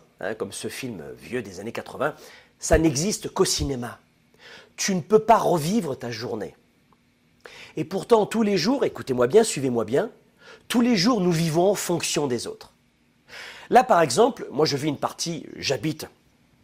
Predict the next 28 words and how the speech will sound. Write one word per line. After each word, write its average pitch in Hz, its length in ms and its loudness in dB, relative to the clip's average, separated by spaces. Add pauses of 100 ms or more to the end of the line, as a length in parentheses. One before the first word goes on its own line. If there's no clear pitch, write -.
(180)
officiellement 143 520 2
dans 107 120 -4
les 110 180 -10
Antilles 113 200 -12
françaises, 226 600 0
mais 226 160 4
je 196 100 4
voyage 180 360 6
énormément. 139 420 -2 (640)
Et - 100 -16
d'ailleurs, 117 280 -4
vous 87 120 -14
me 107 80 -12
voyez 92 320 -6
au 117 120 -6
Mexique, 165 680 -6
vous 127 100 -6
me 135 60 -4
voyez 107 220 -2
à 80 80 -6
Montréal, 156 640 2 (280)
vous 165 160 4
me 151 40 0
voyez 127 300 0
ici 120 500 -6
à 64 140 -6
Miami, 151 560 -2 (440)
euh, 117 440 0